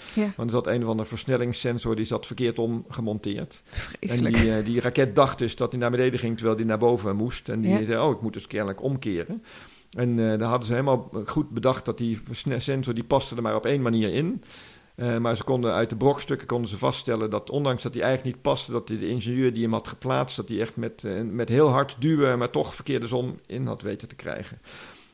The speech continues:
Speaker 2: Nou, ja, en niemand weet wie, wie, ik weet niet wie dat was, maar, eh, eh,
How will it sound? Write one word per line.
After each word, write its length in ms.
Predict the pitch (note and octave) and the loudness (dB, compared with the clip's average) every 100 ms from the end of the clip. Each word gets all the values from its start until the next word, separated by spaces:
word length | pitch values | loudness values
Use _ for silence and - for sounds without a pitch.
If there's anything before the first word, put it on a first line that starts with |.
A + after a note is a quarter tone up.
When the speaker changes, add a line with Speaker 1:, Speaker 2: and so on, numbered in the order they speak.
| - | -20
Speaker 2:
Nou, 280 | - A#2 A#2 - | -8 -6 -6 -6
ja, 360 | A#2 A2 G#2 F#2+ | -4 -2 -2 -4
en 360 | - A2 G#2+ G#2 | -4 -4 -4 -2
niemand 380 | C3 C#3 B2+ A2+ | 2 2 2 2
weet 280 | A#2 A2+ - | 2 0 -2
wie, 160 | A2+ A2 | -4 -2
wie, 140 | A#2 | -4
ik 80 | G#2 | 0
weet 160 | A#2 A#2+ | 0 2
niet 80 | |
wie 100 | A#2+ | 2
dat 160 | A2+ G#2 | 2 2
was, 260 | A2 A2 - | 2 0 -2
maar, 320 | G#2+ G#2 F#2+ | -2 -2 -4
eh, 520 | - A#2 - - | -6 -6 -6 -6
eh, 60 | - | -4